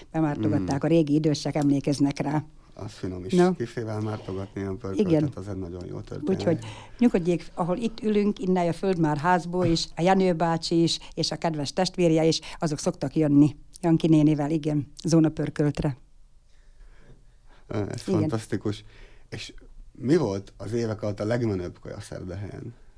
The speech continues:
Speaker 2: Tehát ami, ami olyan volt, hogy, hogy tényleg oda csak azért jártak.
Speaker 1: Hát, hogy hirtelen nem is tudom, de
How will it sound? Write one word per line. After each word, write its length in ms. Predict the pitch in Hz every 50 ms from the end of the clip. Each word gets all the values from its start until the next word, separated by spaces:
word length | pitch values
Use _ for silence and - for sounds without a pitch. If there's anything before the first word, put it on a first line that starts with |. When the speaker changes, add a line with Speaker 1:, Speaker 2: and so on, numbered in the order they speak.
| - _ _
Speaker 2:
Tehát 340 | - 113 110 110 127 123 -
ami, 200 | 123 120 120 117
ami 340 | 117 113 110 110 113 113 113
olyan 280 | 120 127 107 98 101
volt, 260 | 101 110 107 104 104 -
hogy, 360 | - - 101 98 104 - - - - - - -
hogy 360 | - 98 95 95 - - - - - - _ - - - - - - - - - - -
tényleg 360 | - 120 117 107 101 98 104
oda 420 | 113 117 117 101 98 101 - - - - - - - - - - -
csak 200 | - - 120 -
azért 300 | - 95 95 110 - 87
jártak. 560 | 98 90 76 - - - - - - - - _ - _ _ _ - - - - - - - _ _ - - - - - - - - - - _ - _ _ _ _ - _ _ _ _ _ _ _ _
Speaker 1:
Hát, 640 | - - - - - 330 330 330 330 330 320 311 311 - - -
hogy 160 | 262 247 240
hirtelen 500 | - 269 262 262 - - 262 240 220 214
nem 160 | 214 208 202
is 140 | 190 - -
tudom, 280 | - 214 202 196 196
de 180 | 196 196 196